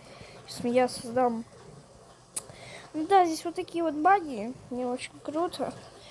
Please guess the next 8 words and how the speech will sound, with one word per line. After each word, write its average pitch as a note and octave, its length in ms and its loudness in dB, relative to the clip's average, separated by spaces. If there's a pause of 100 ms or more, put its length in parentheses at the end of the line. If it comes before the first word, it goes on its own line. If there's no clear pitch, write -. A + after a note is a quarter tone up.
(280)
Ну, F4 100 -4
думаю, G4+ 460 4
Ларри F4 480 2
это C#4 340 -2
исправит E4 680 0
потом. G#3+ 340 -6 (1500)
Ну, D4 140 0
ничего, C4 380 2